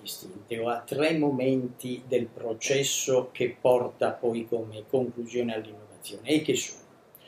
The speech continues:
la creatività, che è un momento,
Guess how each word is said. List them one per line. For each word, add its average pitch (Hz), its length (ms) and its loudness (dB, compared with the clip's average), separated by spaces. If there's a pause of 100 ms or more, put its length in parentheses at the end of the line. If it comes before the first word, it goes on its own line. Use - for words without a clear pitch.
(220)
la 131 240 8
creatività, 131 1040 2 (800)
che 135 400 6
è 139 40 12
un 139 220 4
momento, 139 1000 2